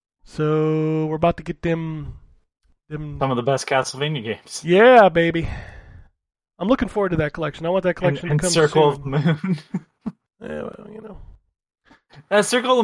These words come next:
Speaker 2: Moon's fine. You can actually play it now. <laughs> So
Speaker 1: I just want more Castlevania 'cause Konami ain't making none.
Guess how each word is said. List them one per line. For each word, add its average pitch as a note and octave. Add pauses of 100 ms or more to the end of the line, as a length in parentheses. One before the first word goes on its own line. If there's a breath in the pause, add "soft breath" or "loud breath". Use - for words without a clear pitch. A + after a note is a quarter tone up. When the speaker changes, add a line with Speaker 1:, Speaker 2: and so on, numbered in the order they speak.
(100)
Speaker 2:
Moon's F3+
fine. D#3+
You B2
can D#3
actually C#3+
play C3
it C#3+
now. E3 (1400)
<laughs> C3+
So -
Speaker 1:
I F#3+
just A3
want G#3
more F#3
Castlevania F3
'cause D3
Konami F3
ain't D#3
making D3+
none. D3+